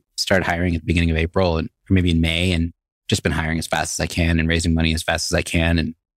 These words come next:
team came together pretty quickly. And it's sort of this ragtag bunch of, of engineers and, and marketers and just trying to build some really great, really great infrastructure for digital items.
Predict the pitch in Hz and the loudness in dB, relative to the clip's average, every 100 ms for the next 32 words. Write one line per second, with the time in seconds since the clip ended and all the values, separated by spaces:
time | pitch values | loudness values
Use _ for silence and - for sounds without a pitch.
0 | _ - 104 - 85 87 85 - 92 92 | _ 0 2 2 2 2 0 0 -2 0
1 | 85 104 110 98 85 85 _ _ _ - | 0 2 2 2 0 -2 _ _ _ -8
2 | - - 90 85 82 - 80 85 - 85 | -4 0 2 2 0 0 0 0 -2 -4
3 | 82 82 92 - 87 85 87 - 87 87 | -2 0 0 0 0 0 -2 -2 0 0
4 | 85 87 87 87 87 85 82 85 87 90 | 0 2 2 0 0 0 0 0 2 2
5 | - 87 85 85 82 80 - _ _ - | 0 0 0 0 -2 -2 -6 _ _ -8
6 | - 92 85 85 - 92 87 85 80 82 | -4 -2 0 -2 0 0 2 2 2 0
7 | 80 - - 104 92 82 85 - - - | -2 -4 0 2 4 2 0 -2 -4 -4
8 | 85 - 87 82 85 90 80 82 - - | -4 0 0 2 0 2 2 2 0 -4
9 | - | -8